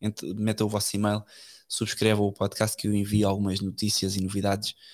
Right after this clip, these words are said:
do podcast, algo, e a maior parte das vezes só anuncio os novos episódios.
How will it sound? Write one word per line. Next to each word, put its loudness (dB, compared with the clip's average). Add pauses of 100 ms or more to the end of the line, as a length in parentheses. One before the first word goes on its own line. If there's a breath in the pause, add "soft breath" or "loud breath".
(600 loud breath)
do -4
podcast, 2
algo, 0
e 0
a -4
maior 2
parte 0
das 0
vezes 2
só 4
anuncio 0
os -4
novos -2
episódios. -6